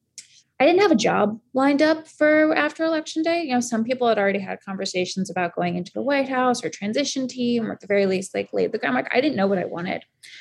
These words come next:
Mostly I was ready for a break after <laughs> two years of working nonstop. Um, I remember at about two or three in the morning, I don't know if you could time check all of this, but John Podesta and Jen Palmieri came behind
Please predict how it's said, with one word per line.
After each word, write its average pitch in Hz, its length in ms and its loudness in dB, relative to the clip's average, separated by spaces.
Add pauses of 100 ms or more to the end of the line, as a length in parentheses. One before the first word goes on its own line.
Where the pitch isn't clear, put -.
(920)
Mostly 226 360 4
I 214 60 6
was 196 240 2 (120)
ready 196 260 2
for 226 200 -6
a 165 80 2
break 165 380 0
after 175 380 -2 (300)
<laughs> 220 280 -2
two 240 120 -2
years 196 280 6
of 185 100 4
working 185 320 2
nonstop. 170 480 0 (840)
Um, 190 540 -4 (360)
I 185 120 2
remember 190 420 2
at 190 120 4
about 190 640 -4
two 202 440 0
or 214 140 -2
three 202 200 -6
in 196 60 -2
the 190 80 -4
morning, 285 640 -2 (260)
I - 40 -6
don't 196 120 -4
know 196 160 -6 (140)
if - 60 -20
you - 100 -20
could 214 100 -10
time 190 240 -2
check 180 280 -4
all 165 180 -2
of 165 80 -8
this, 175 240 -2
but 180 280 0 (320)
John 196 200 2
Podesta 196 400 0
and 220 160 0
Jen 190 200 0
Palmieri 180 360 0
came 185 260 -6
behind 175 560 -4